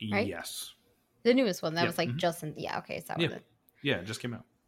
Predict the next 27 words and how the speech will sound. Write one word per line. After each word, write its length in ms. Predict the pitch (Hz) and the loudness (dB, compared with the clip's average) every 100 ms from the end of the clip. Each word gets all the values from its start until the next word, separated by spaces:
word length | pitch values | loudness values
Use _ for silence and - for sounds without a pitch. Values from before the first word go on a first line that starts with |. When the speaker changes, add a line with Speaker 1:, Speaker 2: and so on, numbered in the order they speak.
| _ | _
Speaker 1:
I 60 | 269 | 2
Speaker 2:
It's 100 | 339 | 4
Speaker 1:
heard 60 | |
Speaker 2:
really 100 | 123 | 4
Speaker 1:
it, 80 | 117 | 0
Speaker 2:
good. 80 | - - _ _ _ _ | -6 -10 _ _ _ _
Speaker 1:
yeah, 380 | 254 233 196 - - - _ - | -2 4 4 2 -6 -14 _ 0
I've 260 | 269 277 - _ _ _ _ _ - | 2 2 -8 _ _ _ _ _ -8
heard 200 | 254 392 | -6 -2
it 80 | |
was 140 | 415 226 | -2 -4
pretty 280 | - 214 196 | -4 -4 -2
good. 360 | 202 226 269 240 - _ _ _ _ _ _ _ - _ _ _ - | -2 -2 -4 -8 -18 _ _ _ _ _ _ _ -20 _ _ _ -6
Speaker 2:
Yeah, 160 | 117 - - | -4 -6 -10
I, 200 | 98 101 | -4 -2
uh, 560 | 98 98 98 95 92 87 - | -2 -2 -2 -4 -4 -6 -10
Speaker 1:
I'm 120 | 185 | -10
just 220 | 185 - | -10 -2
bad 160 | 185 175 | 0 2
at 80 | 175 | 0
watching 320 | 202 - 196 | -2 -4 -6
movies. 400 | 185 185 190 - _ _ _ _ _ _ _ _ _ _ _ _ _ _ _ _ _ _ _ _ - - - - _ _ _ _ | -6 -8 -10 -16 _ _ _ _ _ _ _ _ _ _ _ _ _ _ _ _ _ _ _ _ -20 -18 -18 -20 _ _ _ _
Speaker 2:
How 180 | - 151 | -14 -10
have 160 | 165 160 | -8 -8
I, 60 | 147 - - - - | -10 -14 -20 -20 -18
what 140 | 156 | -16
movies 280 | 120 123 92 | -10 -8 -8